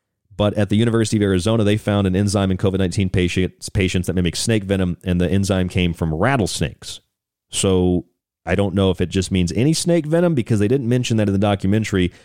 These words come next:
cobra and krait, but the evidence they used for that is from the University of Arizona, and the evidence is of a rattlesnake.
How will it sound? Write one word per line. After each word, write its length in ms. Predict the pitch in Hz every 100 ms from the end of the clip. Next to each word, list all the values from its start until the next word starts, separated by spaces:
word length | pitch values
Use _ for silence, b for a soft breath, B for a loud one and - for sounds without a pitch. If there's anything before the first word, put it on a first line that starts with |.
| B
cobra 400 | - 160 151 156
and 100 | 117
krait, 460 | 98 160 143 107 90
but 380 | 151 143 - _ _ _ _ _ _ _ _ -
the 120 | 110
evidence 300 | 131 127 117
they 80 | 110
used 280 | 104 110
for 140 | - 104
that 320 | 98 95 - b b b b
is 140 | - 101
from 120 | 107
the 80 | 98
University 380 | 95 95 90
of 60 | 90
Arizona, 640 | 90 85 110 107 95 82 - _ _ -
and 140 | 90
the 100 | 92
evidence 320 | 90 90 87
is 280 | 90 82 -
of 220 | - 80
a 120 | 78
rattlesnake. 640 | 76 98 87 76 69 53